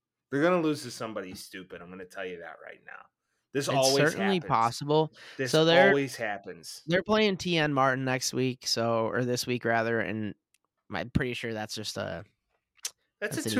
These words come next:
Speaker 1: tune-up
Speaker 2: win.
Speaker 1: game. That's fair. That's a tune-up game. That's, that's
Speaker 2: Where this would
Speaker 1: totally
Speaker 2: kinda be a
Speaker 1: fair.
Speaker 2: letdown situation generally. Then they have Kentucky, and then they have Georgia. Kentucky's a good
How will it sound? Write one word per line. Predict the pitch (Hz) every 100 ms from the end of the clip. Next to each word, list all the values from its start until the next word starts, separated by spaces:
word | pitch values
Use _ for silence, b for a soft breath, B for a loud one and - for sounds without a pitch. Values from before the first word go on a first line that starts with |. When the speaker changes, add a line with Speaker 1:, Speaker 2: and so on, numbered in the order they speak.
| 226
Speaker 1:
tune-up | 196
Speaker 2:
win. | 208
Speaker 1:
game. | 165 170
That's | 196 277
fair. | - - 120 98 139
That's | - 175
a | 247
tune-up | - 175 147 123
game. | - 90 107
That's, | 160 -
that's | - 190
Speaker 2:
Where | 208
this | 208
would | 175 226
Speaker 1:
totally | 208
Speaker 2:
kinda | 196 196
be | 190
a | 165
Speaker 1:
fair. | 156
Speaker 2:
letdown | 165 147 139
situation | - 123 127 120 117 117
generally. | 113 117 104 78 67 151
Then | 143 165 220 220
they | 214
have | 180 165 151 -
Kentucky, | 151 - 156 156 180 170
and | 131 131
then | 135
they | 139 135
have | 123 113 113 -
Georgia. | 123 98 - - - -
Kentucky's | - 135 - 123
a |
good | 117 127 117